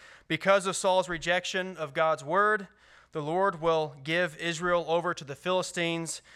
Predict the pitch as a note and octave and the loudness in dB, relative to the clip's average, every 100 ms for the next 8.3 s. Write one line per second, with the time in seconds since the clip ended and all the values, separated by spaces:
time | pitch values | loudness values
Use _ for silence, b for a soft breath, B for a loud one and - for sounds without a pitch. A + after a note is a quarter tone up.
0 | B B D3+ - F#3 F3+ F3+ D#3+ D3+ D3 | B B -8 -2 2 4 2 0 -6 -4
1 | - E3 E3 E3 D#3 D3 C#3 D#3 D#3+ D3 | 0 2 2 -2 -8 -10 -8 -6 -6 -4
2 | C#3 - - - E3+ E3 E3+ E3 E3+ E3 | -6 -8 -14 -8 -2 -2 0 0 -2 -4
3 | b b b D3 C#3 - D3+ D3 D#3 D#3+ | b b b -10 -6 -6 0 2 4 4
4 | D#3+ - _ _ _ _ _ _ _ _ | 0 -8 _ _ _ _ _ _ _ _
5 | _ - _ C#3 B2+ C#3+ D3 D3 C3+ - | _ -20 _ -18 -6 -2 0 -2 -6 -20
6 | _ - _ _ _ _ _ _ _ _ | _ -20 _ _ _ _ _ _ _ _
7 | _ _ _ _ _ D#3 D3+ B2+ C3 C#3+ | _ _ _ _ _ -12 -10 -8 -2 2
8 | D#3 D#3 D3 | 2 2 -4